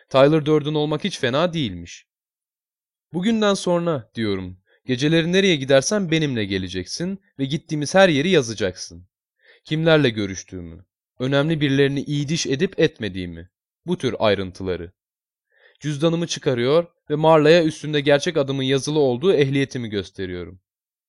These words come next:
Ehliyetimde Tyler Durden yazmıyor. "Ama senin Tyler Durden olduğunu herkes biliyor," diyor Marla. "Benden başka herkes.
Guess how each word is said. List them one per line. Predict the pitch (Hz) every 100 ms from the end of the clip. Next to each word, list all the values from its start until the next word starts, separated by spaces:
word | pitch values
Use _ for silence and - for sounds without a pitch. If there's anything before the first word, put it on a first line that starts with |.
| _ _
Ehliyetimde | 135 139 143 139 131 127 -
Tyler | 139 131 120 117
Durden | 123 120 185
yazmıyor. | 147 113 - 92 85 87 _ _ _ _ _ _ _ - -
"Ama | 147 185
senin | 196 208 202
Tyler | 196 196 196
Durden | 190 190 190
olduğunu | 185 180 196 208
herkes | 202 185 226 233 -
biliyor," | 180 147 98 90 - _ -
diyor | 107 92
Marla. | 92 87 85 82 _ _ _ _ _ _ -
"Benden | 123 127 131 104
başka | 98 - 175
herkes. | 127 95 - 87 -